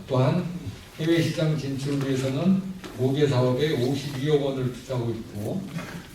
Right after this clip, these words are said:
투자 재원, 특히 이제 투자, 펀드, 벤처 캐피탈이나 뭐 엔젤 투자, 또 기타 여러 가지 투자를 위해서 한국 유니콘,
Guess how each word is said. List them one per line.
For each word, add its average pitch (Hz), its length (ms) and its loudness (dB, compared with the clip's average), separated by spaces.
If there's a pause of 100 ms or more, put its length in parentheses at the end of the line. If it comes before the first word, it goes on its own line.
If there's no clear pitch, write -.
(160)
투자 165 320 4
재원, 139 360 6 (360)
특히 - 380 -4
이제 143 220 -2
투자, - 380 0 (160)
펀드, 156 480 -4
벤처 131 280 -6
캐피탈이나 139 760 -4
뭐 127 220 -4
엔젤 131 240 -2
투자, 156 480 -4 (160)
또 131 260 2 (920)
기타 156 440 2
여러 143 160 0
가지 151 280 -2
투자를 156 680 -2
위해서 131 520 2 (280)
한국 175 240 -4
유니콘, 156 600 2